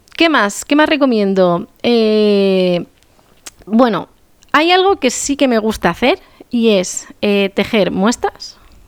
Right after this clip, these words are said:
pero únicamente para lanas que utilizo con frecuencia.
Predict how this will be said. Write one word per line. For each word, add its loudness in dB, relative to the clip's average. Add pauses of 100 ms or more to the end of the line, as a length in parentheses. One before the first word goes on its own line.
(160)
pero 2 (920)
únicamente 2 (420)
para 2
lanas -2
que -2
utilizo -2
con -4
frecuencia. -10